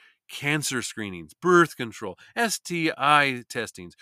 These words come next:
well person visits, and more, th-, said McGill Johnson.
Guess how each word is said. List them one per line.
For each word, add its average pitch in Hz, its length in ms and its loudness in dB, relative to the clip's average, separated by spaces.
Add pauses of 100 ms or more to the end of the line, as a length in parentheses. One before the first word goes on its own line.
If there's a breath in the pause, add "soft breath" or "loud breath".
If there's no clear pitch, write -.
(180 loud breath)
well 220 460 0
person 127 480 -6
visits, 87 380 -12
and 123 240 -8
more, 101 500 -6 (420 soft breath)
th-, 143 200 -4 (320)
said 123 380 -4 (720)
McGill 107 380 -6
Johnson. 98 540 -12